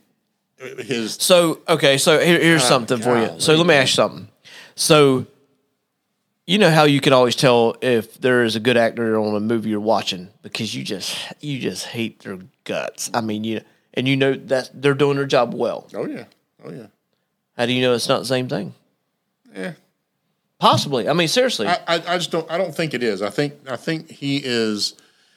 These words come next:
Speaker 1: I think it's in his head that he is better than he is.
Speaker 2: Well, I mean
Speaker 1: Because he's, he's knocked out those last two fighters. Knocked out cold. I'm talking about knocked out. Okay, one got back up,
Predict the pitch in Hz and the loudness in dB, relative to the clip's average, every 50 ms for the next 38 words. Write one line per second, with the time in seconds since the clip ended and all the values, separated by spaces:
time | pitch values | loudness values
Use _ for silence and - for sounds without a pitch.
0 | _ _ _ - 117 123 - - 175 180 175 170 - - _ - 135 131 - - | _ _ _ -6 -6 -6 -4 -2 -4 -4 -4 -4 -10 -16 _ -6 -4 -4 -4 -4
1 | 143 131 - 143 131 - - 143 139 123 123 120 120 110 104 - - 135 135 135 | -4 -2 0 0 -2 -2 -2 0 0 0 0 0 -2 -6 -6 -8 -8 -8 -6 -6
2 | 131 113 101 92 92 90 - 120 127 131 147 135 127 143 160 170 - 110 82 80 | -6 -6 -8 -10 -14 -8 -2 -2 0 2 0 0 0 0 -2 -2 -2 -4 -4 -6
3 | 107 127 - - _ _ _ _ _ _ _ _ _ _ _ _ _ _ _ _ | -10 -12 -14 -16 _ _ _ _ _ _ _ _ _ _ _ _ _ _ _ _
4 | _ _ _ _ - - - - _ - 220 262 381 392 - - - - 240 254 | _ _ _ _ -20 -20 -20 -16 _ 2 4 4 4 4 2 0 0 0 0 0
5 | 262 254 247 247 - 151 135 127 - - 147 135 120 - - 120 123 110 104 120 | 2 0 -2 -2 2 2 2 2 2 0 -2 -2 -4 -6 -10 -10 -10 -10 -2 0
6 | 135 135 135 - 156 143 139 147 143 - _ _ - 113 110 101 98 110 117 123 | 0 0 0 0 0 0 0 0 -4 -8 _ _ -4 -4 -4 -2 0 2 4 4
7 | 127 123 - - - - - 160 147 165 156 - 143 117 110 101 104 123 131 - | 2 2 -2 -12 -10 -8 -4 -4 -4 -4 -4 -2 0 2 2 2 0 -4 -6 -10
8 | - - _ _ _ _ _ _ _ _ _ _ _ _ _ _ _ _ _ _ | -16 -18 _ _ _ _ _ _ _ _ _ _ _ _ _ _ _ _ _ _
9 | _ - 135 147 156 - 330 - 294 - - 240 226 160 110 90 - _ _ _ | _ -2 0 0 2 2 0 0 0 0 0 2 2 2 0 -2 -6 _ _ _
10 | _ _ _ _ _ - 135 147 202 190 165 - - - _ _ _ 107 107 127 | _ _ _ _ _ -6 -4 0 2 0 0 0 -2 -10 _ _ _ -8 -4 -4
11 | 165 220 233 202 202 196 185 185 190 _ _ _ _ _ _ _ _ _ _ _ | -4 -4 -2 0 2 2 2 0 -6 _ _ _ _ _ _ _ _ _ _ _
12 | _ _ _ _ 127 - - 139 135 131 131 110 107 98 104 113 139 165 180 175 | _ _ _ _ -20 -12 -6 -6 -4 -2 0 -2 -2 -2 0 0 0 0 0 0
13 | 180 170 170 165 165 160 151 - 165 156 156 156 - - | -2 -2 0 0 2 0 0 0 0 0 0 -2 -4 -12